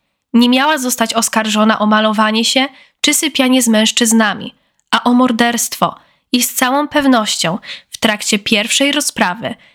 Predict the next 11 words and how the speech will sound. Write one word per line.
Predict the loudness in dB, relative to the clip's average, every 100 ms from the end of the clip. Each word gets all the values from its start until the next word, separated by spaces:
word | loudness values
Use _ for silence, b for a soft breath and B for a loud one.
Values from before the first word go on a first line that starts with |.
| b
nie | 0
było | 2 2 2
wystarczających | -2 -2 -2 -2 -2 -2 -2 -2 0
dowodów, | 0 0 -2 -2 -2
aby | -2 2
móc | 4 2 0
powiedzieć, | -2 0 -2 -4 -6 -8 -10 B B
że | 0 0
zamordowała | 2 0 0 0 0 2 0
swoją | -2 -2 -2 0
córkę. | 0 0 -2 -2 -8 -8